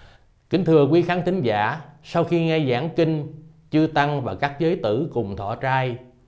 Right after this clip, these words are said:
Thọ trai rồi lại đi kinh hành và niệm Phật. Sau ba mươi phút chỉ tịnh, chư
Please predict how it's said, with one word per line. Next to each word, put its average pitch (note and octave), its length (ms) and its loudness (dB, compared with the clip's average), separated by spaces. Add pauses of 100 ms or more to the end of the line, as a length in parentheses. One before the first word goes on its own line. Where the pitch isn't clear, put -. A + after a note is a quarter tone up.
(320)
Thọ B2 180 0
trai D#3+ 380 2
rồi B2 180 0
lại A#2 240 0
đi D#3 160 0
kinh D#3+ 280 -2
hành A#2+ 300 -4
và A2+ 120 -4
niệm A2 300 -6
Phật. G#2 220 -4 (480)
Sau D3 240 0
ba C#3 240 2
mươi C#3+ 220 -2
phút G#3 280 -4
chỉ A2+ 200 -4
tịnh, G2+ 360 -6 (480)
chư F3+ 140 4